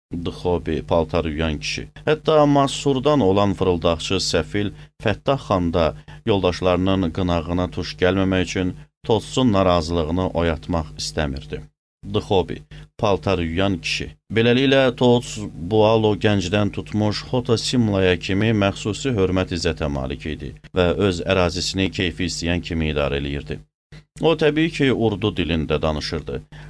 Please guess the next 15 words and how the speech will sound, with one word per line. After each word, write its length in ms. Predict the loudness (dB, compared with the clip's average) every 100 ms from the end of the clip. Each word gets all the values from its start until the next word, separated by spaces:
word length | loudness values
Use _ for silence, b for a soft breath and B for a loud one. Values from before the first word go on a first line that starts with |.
| -4
amma 180 | -2 0
bundan 320 | 2 2 2
başqa 320 | 0 2 2 2
məxsusi 500 | 0 0 -4 -2 -4 -2
ifadələrdən 680 | 0 2 2 2 2 0 2
ibarət 400 | 2 2 -2 -6
bütöv 320 | -6 -4 -4
bir 120 | -6 -4
xəzinəyə 560 | -2 -2 -2 -2 -2 -2
malik 420 | -4 -6 -8 -8
idi 280 | -10 -8 -12 -14 _ _ _ -2
və 140 | 0
dükan 300 | 0 0 0
sahibləri 580 | 2 2 2 0 2 2
ilə, 120 | 2